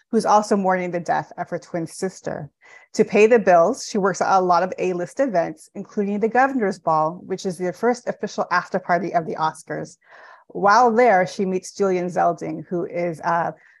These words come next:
powerful film producer and an, a five-time Oscar winner. And he's also four decades her senior.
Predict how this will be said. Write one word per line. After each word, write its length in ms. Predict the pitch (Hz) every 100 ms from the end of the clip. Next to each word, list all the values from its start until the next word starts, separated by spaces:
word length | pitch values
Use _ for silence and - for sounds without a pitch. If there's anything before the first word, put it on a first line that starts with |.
| _ _
powerful 420 | 220 233 233 226
film 260 | 208 220 233
producer 580 | 240 180 170 180 170 -
and 160 | 180
an, 60 | 180
a 240 | 170 180 -
five-time 480 | - 196 180 185
Oscar 400 | 165 170 - -
winner. 500 | 160 165 170 247 302 -
And 220 | 180 170
he's 160 | 190 -
also 640 | 185 185 196 175 170 - _
four 360 | _ - 214 233
decades 420 | 226 208 202 190
her 140 | - 170
senior. 640 | - 196 175 - - 156